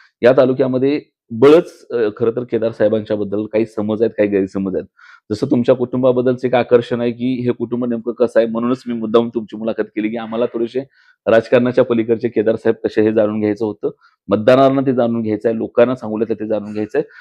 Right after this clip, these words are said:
पण ते असण्यासोबतच मुळात तो त्यांचा स्वभाव आहे की एखादी गोष्ट होत असेल तर होय म्हणायचं,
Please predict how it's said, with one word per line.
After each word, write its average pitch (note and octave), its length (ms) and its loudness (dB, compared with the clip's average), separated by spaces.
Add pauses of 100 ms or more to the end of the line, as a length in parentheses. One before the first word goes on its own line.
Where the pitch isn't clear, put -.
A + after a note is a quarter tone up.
(180)
पण C#3+ 80 -2
ते F3 140 6
असण्यासोबतच D#3+ 840 2 (800)
मुळात C3+ 320 6
तो E3 80 0
त्यांचा D3 280 2
स्वभाव B2 300 4
आहे G2 80 4
की A#2 120 0
एखादी B2 240 2
गोष्ट C3+ 300 0
होत B2 280 0
असेल B2+ 300 -2
तर B2+ 60 -4
होय C3 220 4
म्हणायचं, G2+ 420 -4